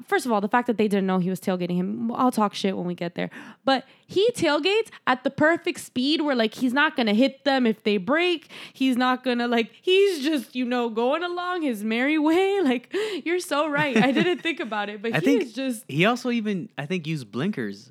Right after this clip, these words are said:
Speaker 2: when, uh, <laughs> later in the movie when he's, like, on that red light.
Speaker 1: Uh, uh, an individual in Miami would never, <laughs> never. Y'all gotta, you know what? Michael Myers may be a killer, but y'all gotta go to driving school, okay?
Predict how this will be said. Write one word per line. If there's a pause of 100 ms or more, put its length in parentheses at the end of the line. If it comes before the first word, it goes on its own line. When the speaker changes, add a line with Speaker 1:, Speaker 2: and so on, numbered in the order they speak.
Speaker 2:
when,
uh,
<laughs> (300)
later
in
the
movie
when
he's,
like,
on
that
red
light. (380)
Speaker 1:
Uh,
uh,
an
individual
in
Miami
would
never, (200)
<laughs>
never. (720)
Y'all
gotta,
you
know
what?
Michael
Myers
may
be
a
killer,
but
y'all
gotta
go
to
driving
school,
okay?